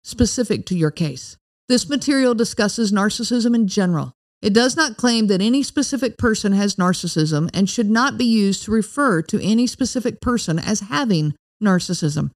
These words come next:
Permission is not granted to link to or repost this material to support an allegation or a claim that any specific person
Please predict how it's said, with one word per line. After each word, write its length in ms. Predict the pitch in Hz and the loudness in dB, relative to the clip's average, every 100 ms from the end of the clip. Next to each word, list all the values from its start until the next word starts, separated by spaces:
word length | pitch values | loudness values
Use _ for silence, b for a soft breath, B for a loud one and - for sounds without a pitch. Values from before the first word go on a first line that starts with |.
| _ _ _ - | _ _ _ 0
Permission 460 | 254 262 262 269 | 4 4 2 2
is 180 | 220 190 | 2 2
not 360 | 202 220 254 226 | 2 2 0 -2
granted 560 | 262 254 220 175 165 | 0 0 2 0 0
to 100 | 214 | -2
link 400 | 190 220 269 - | 0 2 0 -4
to 320 | - 240 240 - | 0 2 2 2
or 140 | 185 | 0
repost 600 | 170 240 285 - 269 - | 2 0 0 0 0 -4
this 200 | 285 269 | -6 -4
material 640 | 294 - 262 190 147 151 B B B - | -6 -2 0 2 0 -2 B B B -6
to 100 | 226 | -2
support 540 | 220 - 262 262 - | 0 2 4 2 -2
an 140 | - 180 | -4 -2
allegation 720 | 185 185 202 233 - 294 302 - | 0 0 0 0 -2 -4 -4 -2
or 160 | 190 | -2
a 60 | 196 | -2
claim 600 | - - 285 185 156 151 - _ _ | -4 -2 2 4 2 0 -4 _ _
that 140 | 202 - | -4 0
any 280 | 214 240 254 | 2 2 0
specific 520 | - 269 262 240 - | -2 -4 -2 -4 2
person 480 | 170 165 - 151 | 2 2 -2 -2